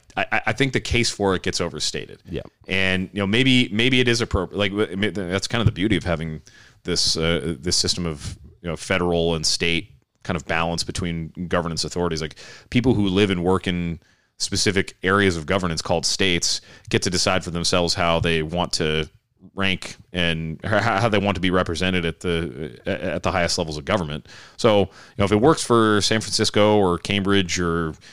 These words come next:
Speaker 1: Alaska or wherever, that's fine. But to say that it's, like, the ultimate best system, I mean,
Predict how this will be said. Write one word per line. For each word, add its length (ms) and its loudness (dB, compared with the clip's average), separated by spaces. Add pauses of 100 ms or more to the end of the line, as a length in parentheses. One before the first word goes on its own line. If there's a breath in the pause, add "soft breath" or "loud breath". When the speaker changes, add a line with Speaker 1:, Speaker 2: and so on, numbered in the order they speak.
(140)
Speaker 1:
Alaska 460 0
or 200 4
wherever, 500 0
that's 180 -2
fine. 380 0 (520 loud breath)
But 220 4 (200)
to 80 -2
say 280 4
that 160 2
it's, 160 2
like, 180 0
the 160 -2
ultimate 400 0
best 260 2
system, 360 0
I 40 -4
mean, 260 -4